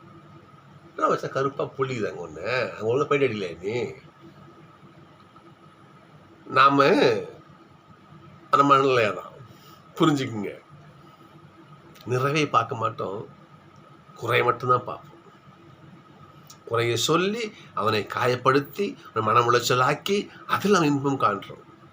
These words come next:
வெளியே சொல்ல, "நம்ம, என்கிட்ட அன்பு இருக்குது, என்கிட்ட பாசம் இருக்குது, நான் கடவுளுடைய வார்த்தைக்கு நான் வாழறேன்." சும்மா போலி, போலியான வாழ்க்கை. யோசிச்சு பாருங்க, போலியான வாழ்க்கை இது. படிச்சோம் இல்லையா?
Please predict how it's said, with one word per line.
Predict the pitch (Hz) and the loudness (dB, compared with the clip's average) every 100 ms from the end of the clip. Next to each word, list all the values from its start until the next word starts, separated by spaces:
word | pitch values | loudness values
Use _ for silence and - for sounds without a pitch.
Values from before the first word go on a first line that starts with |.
| - - - - - - - - - - - - - | -20 -20 -20 -20 -20 -20 -20 -20 -20 -20 -20 -20 -4
வெளியே | 208 233 | 2 4
சொல்ல, | 208 190 | 4 4
"நம்ம, | 170 143 127 | 2 4 6
என்கிட்ட | 127 127 | 6 4
அன்பு | 123 127 123 113 | 2 2 0 -2
இருக்குது, | 92 87 87 87 82 - - - | -2 -6 -10 -10 -10 -12 -18 -14
என்கிட்ட | - 127 127 | -2 0 0
பாசம் | 107 107 - 104 | 0 0 0 -6
இருக்குது, | 92 - 92 95 90 - | -8 -10 -8 -8 -10 -14
நான் | - - | -12 -2
கடவுளுடைய | 135 139 143 | 2 4 4
வார்த்தைக்கு | 131 123 123 131 131 | 4 2 2 2 2
நான் | 127 123 117 | 2 2 4
வாழறேன்." | 120 113 110 101 | 4 6 4 0
சும்மா | - 147 147 147 139 - | -10 -12 -10 -8 -8 -8
போலி, | 127 113 104 - - - - - - - - - - - - - - - - - - - - | -8 -8 -10 -18 -20 -20 -20 -20 -20 -20 -20 -20 -20 -20 -20 -20 -20 -20 -20 -20 -20 -20 -4
போலியான | 254 220 208 185 | 2 4 4 2
வாழ்க்கை. | 151 143 - 175 - - - - - - - - - - | 4 2 0 -4 -6 -20 -20 -20 -20 -20 -20 -20 -16 -4
யோசிச்சு | 214 214 190 | -4 -2 0
பாருங்க, | 139 135 180 - - - - - - | 0 0 -6 -10 -20 -20 -20 -20 -14
போலியான | - 294 359 311 | 0 0 0 0
வாழ்க்கை | 175 147 131 | 2 0 -2
இது. | 101 - - - - - - - - - - - - - - - - - - | -8 -10 -20 -20 -20 -20 -20 -20 -20 -20 -20 -20 -20 -20 -20 -20 -20 -20 -4
படிச்சோம் | 135 143 | -2 0
இல்லையா? | 147 139 | 2 2